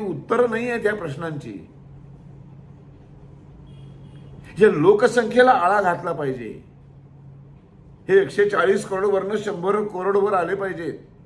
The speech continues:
हे वरचे चाळीस, पन्नास, साठ, सत्तर करोड हे कुठून आले? कोण आहेत हे? यातले दहा वीस करोड बांगलादेशातनं आलेले आहेत, यातले दहा वीस करोड रोहिंग्या म्हणून आलेले आहेत, पाकिस्तानातनं आलेले आहेत. कुठून कुठून आलेली लोक आहेत ही?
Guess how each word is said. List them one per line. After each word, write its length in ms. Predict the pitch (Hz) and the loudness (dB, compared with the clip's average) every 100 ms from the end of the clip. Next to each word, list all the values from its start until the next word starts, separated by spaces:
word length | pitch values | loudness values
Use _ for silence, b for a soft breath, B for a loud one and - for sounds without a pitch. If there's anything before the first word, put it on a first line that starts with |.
| - - - - - - | -20 -20 -20 -20 -20 -4
हे 60 | 185 | 0
वरचे 320 | 165 151 214 | 0 0 -4
चाळीस, 340 | 185 170 226 | 0 0 0
पन्नास, 480 | - 170 180 208 202 | -2 -6 -2 -4 -2
साठ, 280 | 190 214 - | -4 -4 -6
सत्तर 360 | - 151 - | -8 -8 -4
करोड 460 | 214 - 165 190 208 | -6 -4 -4 0 2
हे 80 | 208 | 0
कुठून 420 | 214 175 151 240 | -2 -8 -8 -2
आले? 300 | 214 208 175 - - - - - - - | 0 0 -2 -8 -20 -20 -20 -20 -20 -6
कोण 220 | 185 247 | 0 2
आहेत 160 | 247 226 | 2 0
हे? 400 | 190 147 - - - - - - - - - - - - - - - - - - - - - - | -4 -6 -8 -16 -20 -20 -20 -20 -20 -20 -20 -20 -20 -20 -20 -20 -20 -20 -20 -20 -20 -20 -20 0
यातले 200 | 170 180 | 0 2
दहा 180 | 170 143 | 4 6
वीस 220 | 175 214 | 4 2
करोड 220 | 208 214 | 0 2
बांगलादेशातनं 800 | 214 180 180 220 220 220 233 233 | 2 0 0 2 2 2 -2 -2
आलेले 300 | 214 190 175 | -4 -4 -4
आहेत, 220 | 147 110 147 | -6 -4 -4
यातले 240 | 170 196 | -2 -2
दहा 180 | 190 175 | 2 2
वीस 240 | 190 214 | 2 0
करोड 160 | 208 202 | -2 -4
रोहिंग्या 420 | 185 190 220 226 | -2 -2 -2 -4
म्हणून 220 | 220 214 | -2 -2
आलेले 280 | 196 180 180 | -4 -6 -4
आहेत, 200 | 170 147 | -4 -4
पाकिस्तानातनं 680 | 160 175 214 208 208 214 208 | -8 -6 -4 -2 -4 -4 -6
आलेले 300 | 180 175 165 | -6 -4 -4
आहेत. 120 | 143 B B | -6 B B
कुठून 300 | 165 156 220 | -6 -4 -4
कुठून 280 | 214 220 247 | -4 -4 -2
आलेली 400 | 220 208 220 233 | 0 4 2 2
लोक 220 | 214 202 | 0 2
आहेत 160 | 226 214 | 2 0
ही? 160 | 185 | -2